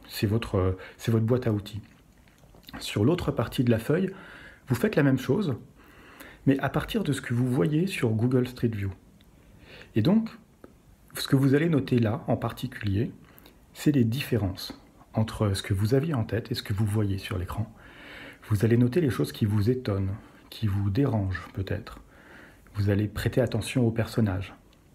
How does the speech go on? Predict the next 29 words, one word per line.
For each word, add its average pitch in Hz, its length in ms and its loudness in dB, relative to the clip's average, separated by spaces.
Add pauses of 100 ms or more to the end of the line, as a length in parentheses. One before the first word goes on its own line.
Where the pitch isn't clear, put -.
(120)
à 113 120 -2
ce - 80 -6
qu'ils 107 160 -4
sont 135 240 -2
en 120 60 4
train - 180 0
de 120 60 0
faire, 98 320 -6 (640)
à 110 120 -2
leur 107 160 4
visage 113 400 0
flou, - 360 -4 (1200)
à 110 60 -2
l'absence 135 420 0
de 113 80 -2
personnages. 95 560 -4 (140)
Peut-être - 360 -2 (520)
que 107 100 0
dans 101 220 0
la 95 120 2
rue 139 140 0
que 139 60 -2
vous 113 160 2
aurez 107 160 0
choisie, 95 400 -4 (500)
il 107 140 4
n'y 107 60 2
aura 123 140 0
personne. 98 360 -6